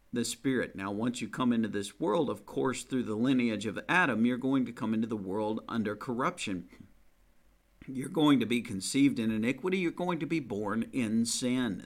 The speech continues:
That is just the nature of the flesh and its connection from the Father to,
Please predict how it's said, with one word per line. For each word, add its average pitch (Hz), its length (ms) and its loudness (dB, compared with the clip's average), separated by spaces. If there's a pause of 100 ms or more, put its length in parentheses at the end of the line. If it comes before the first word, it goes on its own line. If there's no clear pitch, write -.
That 110 180 -4
is 104 140 -6
just 110 300 -6
the 107 80 -8
nature 117 500 -2
of 110 240 -6
the 107 100 -6
flesh 127 680 -2 (460)
and 170 120 4
its 220 160 0
connection 120 540 0
from 175 280 0
the 165 100 0
Father 110 440 0
to, 143 600 2